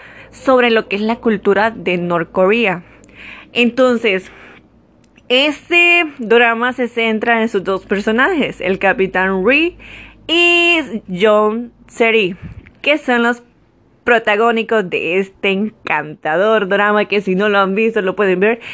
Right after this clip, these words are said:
En mi caso yo lo vi por Netflix y ustedes lo pueden ver ahí mismo o en otras plataformas. La historia trata de John Seri, que es una seo surcoreana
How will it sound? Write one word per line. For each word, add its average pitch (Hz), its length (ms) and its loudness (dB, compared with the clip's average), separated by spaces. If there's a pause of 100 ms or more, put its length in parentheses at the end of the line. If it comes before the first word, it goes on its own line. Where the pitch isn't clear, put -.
(140)
En 254 80 0
mi 269 100 0
caso 240 280 0
yo 226 160 0
lo 196 120 0
vi 208 160 -2
por 196 240 -2
Netflix 240 640 -2 (400)
y 320 300 2
ustedes 220 340 0
lo 208 160 -2
pueden 202 320 2
ver 190 320 0
ahí 190 340 -2
mismo 220 640 -2 (220)
o 277 200 2
en 240 140 0
otras 233 280 -2
plataformas. 214 720 -2 (1300)
La 254 180 2
historia 311 440 -2
trata 269 380 2
de 226 240 2
John 240 240 2
Seri, 214 360 0
que 208 80 2
es 208 100 -2
una 208 240 0
seo 220 600 0 (320)
surcoreana 214 840 0